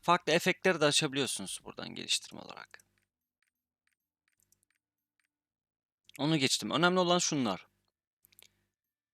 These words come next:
Bunların daha iyileri de mevcut.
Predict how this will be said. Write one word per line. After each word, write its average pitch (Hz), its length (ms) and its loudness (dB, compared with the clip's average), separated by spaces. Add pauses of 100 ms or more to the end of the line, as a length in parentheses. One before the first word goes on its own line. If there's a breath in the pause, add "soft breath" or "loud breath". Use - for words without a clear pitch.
(3000)
Bunların 185 360 6
daha 170 180 8
iyileri 165 280 6
de 120 80 4
mevcut. 98 560 -6